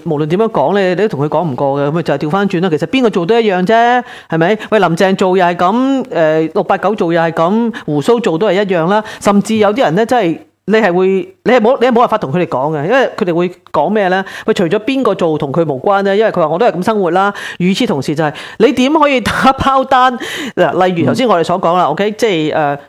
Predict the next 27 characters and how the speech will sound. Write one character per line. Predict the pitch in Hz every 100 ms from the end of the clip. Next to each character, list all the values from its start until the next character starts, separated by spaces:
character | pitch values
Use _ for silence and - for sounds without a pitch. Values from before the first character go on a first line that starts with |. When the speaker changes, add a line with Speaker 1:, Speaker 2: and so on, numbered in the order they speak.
| _
Speaker 1:
你 | 202 220
點 | 240
可 | 254
以 |
打 | 240 220
包 | 226
單？ | 226 220 220 214
三 | 233 240
香 | 226
港 | 190 190
唔 | 151
變 | 160 160
味 | 143
啊？ | 135 127 - -
邊 | 254
個 | 202
話 | 170
俾 | 208
你 | 196
聽 | 208
Smart | 214 196
通 | - 196
會 | 156
係 | 139
好 | 160
人 | 123
啊？ | 127